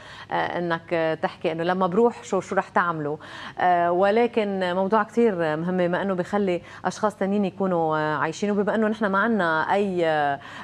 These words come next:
كنترول أو أي، آه، قدرة، آه، على تقرير مصيرنا أو حياتنا أو أي ساعة وقت الرحيل.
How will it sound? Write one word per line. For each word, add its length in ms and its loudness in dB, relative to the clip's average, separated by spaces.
كنترول 480 6
أو 160 4
أي، 340 2
آه، 280 2
قدرة، 360 2
آه، 20 -4
على 600 4
تقرير 300 2
مصيرنا 360 2
أو 120 4
حياتنا 400 0
أو 180 4
أي 240 4
ساعة 280 2
وقت 220 2
الرحيل. 440 0